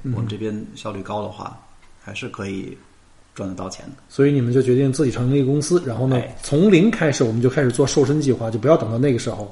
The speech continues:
Speaker 2: 对，对。<clears throat> 最开始的时候，公司里就，就最开始就我们三个人，然后后来慢慢的才变到几个人，就加到两位数的这个员工的数量的时候，都是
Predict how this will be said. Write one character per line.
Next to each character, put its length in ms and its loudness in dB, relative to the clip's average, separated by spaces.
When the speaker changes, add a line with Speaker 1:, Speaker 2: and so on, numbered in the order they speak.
Speaker 2:
对， 100 -10
对。 80 -8
<clears throat> 100 -10
最 100 -6
开 140 0
始 160 -8
的 80 -6
时 100 -8
候， 220 -4
公 180 -10
司 100 -10
里 160 -6
就， 540 -10
就 100 -18
最 120 -14
开 100 -14
始 140 -14
就 120 -10
我 60 -12
们 100 -14
三 200 -8
个 80 -8
人， 120 -14
然 120 -14
后 80 -18
后 80 -6
来 140 -6
慢 180 -6
慢 140 -4
的 80 -4
才 160 -8
变 160 -8
到 140 -8
几 160 -16
个 100 -14
人， 80 -16
就 120 -16
加 200 -4
到 240 -2
两 160 -10
位 140 -2
数 160 -6
的 100 -4
这 160 -6
个 220 -8
员 180 -8
工 160 -8
的 120 -6
数 180 -8
量 160 -6
的 80 -10
时 120 -10
候， 140 -12
都 180 -12
是 120 -16